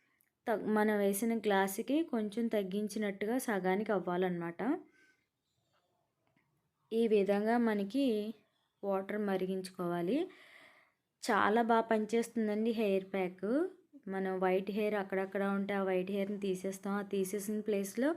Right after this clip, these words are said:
ఒకటికి పది వస్తాయి. అలా తీసేసే బదులు మనం ఇలా హెయిర్ ప్యాక్ వేసుకోవడం వల్ల, ఆ, మంచిగా టెంపరరీగా కాకుండా శాశ్వతంగా బ్లాక్ హెయిర్ అనేది వస్తుందన్నమాట. ఆ వైట్,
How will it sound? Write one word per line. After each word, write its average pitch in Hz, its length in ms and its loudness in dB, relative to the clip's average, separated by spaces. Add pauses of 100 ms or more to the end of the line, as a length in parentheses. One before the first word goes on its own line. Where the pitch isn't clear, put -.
(480)
ఒకటికి 226 400 2
పది 196 140 6
వస్తాయి. 190 360 2
అలా 202 140 4 (100)
తీసేసే 247 480 2 (200)
బదులు 214 340 2 (580)
మనం 214 300 4 (120)
ఇలా 214 200 4 (140)
హెయిర్ 208 300 0
ప్యాక్ 226 240 2
వేసుకోవడం 208 640 2
వల్ల, 190 240 4 (840)
ఆ, 202 100 -4 (1000)
మంచిగా 208 580 0 (280)
టెంపరరీగా 220 680 2
కాకుండా 202 460 0
శాశ్వతంగా 196 800 0
బ్లాక్ 180 420 0
హెయిర్ 190 220 2
అనేది 180 280 0
వస్తుందన్నమాట. 185 800 -4
ఆ 196 120 2
వైట్, 190 340 2